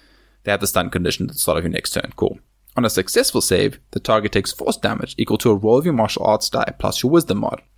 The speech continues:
Interesting. I would make it that you take force damage regardless. And then on a failed save,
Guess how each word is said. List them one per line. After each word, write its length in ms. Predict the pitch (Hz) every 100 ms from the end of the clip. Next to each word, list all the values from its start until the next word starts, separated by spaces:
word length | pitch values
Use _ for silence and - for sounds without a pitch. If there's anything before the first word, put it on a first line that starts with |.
| _ _ _ -
Interesting. 440 | - 123 - - - _ _ _ _ _ _ _ _ _ _ _ 120
I 140 | 139
would 140 | 135
make 200 | 113 104
it 300 | 95 87 - _ -
that 240 | 95 -
you 100 | 98 95 -
take 220 | 104 -
force 220 | 95 92
damage 580 | 101 92 98 - - - _ _ _ _ _ _ _ _
regardless. 920 | 95 98 95 95 90 64 - - - - _ _ _ _ _ _ _ _ _ _ _ _ _ _ _ _
And 200 | 101 101
then 160 | 98 98
on 80 | 98
a 80 | 98
failed 340 | 101 98 90
save, 680 | - 90 90 90 87 -